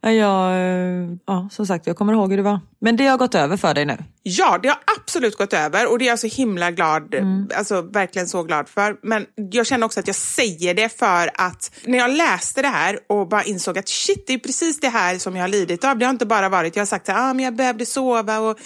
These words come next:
Speaker 2: jag var rädd att inte få sova" och sådär. Men det var så mycket starkare än det. Och när det nu fanns någon som satte ett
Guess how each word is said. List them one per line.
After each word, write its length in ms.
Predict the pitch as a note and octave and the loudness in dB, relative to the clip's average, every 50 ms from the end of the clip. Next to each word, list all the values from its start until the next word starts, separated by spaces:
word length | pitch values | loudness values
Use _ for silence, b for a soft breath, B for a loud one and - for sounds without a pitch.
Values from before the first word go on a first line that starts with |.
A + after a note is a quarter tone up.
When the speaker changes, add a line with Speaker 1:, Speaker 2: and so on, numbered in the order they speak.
| B B | B B
Speaker 2:
jag 140 | G#3 A#3 A#3 | -2 0 2
var 80 | A3+ A#3 | 2 2
rädd 180 | A3+ G#3 G3+ | 2 2 2
att 60 | G#3+ A3 | 0 0
inte 120 | G#3 G3 | 0 -2
få 80 | G#3+ G#3 | -6 -4
sova" 560 | - B3 A#3 G#3+ F#3+ F#3 G3 F#3+ F#3+ G3 F#3+ | 0 0 2 2 2 2 2 2 2 2 2
och 140 | F3+ G3 G3 | 0 -2 -2
sådär. 220 | A3 G3+ F3+ D#3+ | -2 -2 -2 -2
Men 100 | G#3 A#3 | -2 -4
det 80 | B3+ A#3 | -4 -4
var 80 | B3 | -4
så 120 | - - C4+ | -4 -2 -2
mycket 220 | C#4 C4+ - B3 | -2 -2 -4 -6
starkare 560 | - - - C#4+ B3 G3+ - - C4+ C#4+ E4 | -6 -2 0 0 0 0 -2 -2 -2 0 0
än 80 | E4+ D#4+ | 0 0
det. 120 | B3 F#3 F3 | 0 0 0
Och 120 | F#3 G3+ | -2 -2
när 100 | G#3 G#3 | -2 -2
det 100 | G3 G#3 | -2 -2
nu 220 | A3 A3 A#3+ C4 | 0 0 0 -2
fanns 500 | B3+ - - C#4 A3 G#3 G3+ - - - - | -2 -4 -4 -2 -2 -2 -2 -4 -8 -8 -6
någon 320 | A3 G#3 G#3 G3 E3+ E3+ E3+ | -4 -2 0 0 0 -2 -2
som 180 | - G3 E3+ | -6 -8 -6
satte 380 | E3+ - - - - _ - D#3+ | -4 -4 -4 -6 -6 _ -4 -4
ett 120 | F3+ - | -4 -4